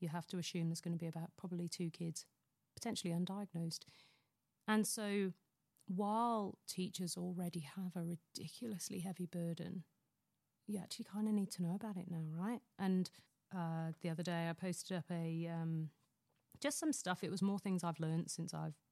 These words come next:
you know, since accepting my diagnosis type thing. And one of them was that no matter how hard teachers try, the training isn't available in the system, um, to the extent it needs to be. And there are not enough resources.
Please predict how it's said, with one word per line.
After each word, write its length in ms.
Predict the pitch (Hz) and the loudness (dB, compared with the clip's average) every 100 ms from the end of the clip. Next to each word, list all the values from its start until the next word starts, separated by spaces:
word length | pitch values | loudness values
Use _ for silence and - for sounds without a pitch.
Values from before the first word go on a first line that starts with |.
| - | -6
you 180 | 175 | -2
know, 120 | 165 151 | -2 -2
since 240 | - - | -4 -6
accepting 380 | - - - 170 | -6 -8 -2 -2
my 80 | 160 | 0
diagnosis 500 | 156 156 160 - - | -2 -2 -2 -2 -6
type 220 | - 180 | -8 -6
thing. 200 | - 170 - - - - - | -4 -4 -6 -20 -20 -8 4
And 120 | 214 | 6
one 120 | 247 | 6
of 60 | 254 | 6
them 160 | 220 | 4
was 140 | 202 - | 2 0
that 100 | 185 | 0
no 80 | |
matter 160 | 196 190 | 0 2
how 180 | 185 185 | 2 2
hard 260 | 170 175 - | 2 0 -2
teachers 340 | 165 - 165 | -6 -4 -6
try, 480 | - 165 151 160 180 _ _ _ _ _ _ _ - | -2 -2 -2 -4 -6 _ _ _ _ _ _ _ 0
the 100 | 202 | 0
training 520 | - 220 202 240 254 | 0 0 4 6 6
isn't 220 | 247 240 | 4 2
available 500 | 208 165 175 185 208 | 2 2 0 0 2
in 80 | 175 | 2
the 60 | 165 | 2
system, 480 | - - 226 277 - _ _ _ _ - | 0 -2 2 2 0 _ _ _ _ -2
um, 560 | 190 175 165 165 165 156 _ _ - | 2 4 4 4 2 0 _ _ -6
to 80 | 226 | 0
the 140 | 185 | 0
extent 460 | 175 - 190 165 - | 0 -2 0 0 0
it 80 | - | -2
needs 320 | 156 143 - | -2 -2 -6
to 100 | 170 | -6
be. 220 | - - _ _ _ - - | -10 -14 _ _ _ -8 0
And 280 | 185 180 | 4 4
there 240 | 165 185 175 | 2 0 2
are 80 | 170 | 4
not 400 | 180 214 - - | 6 6 2 -2
enough 240 | 196 - | -2 -2
resources. 680 | 165 160 175 170 180 180 - | -4 -4 -4 -4 -4 -4 -6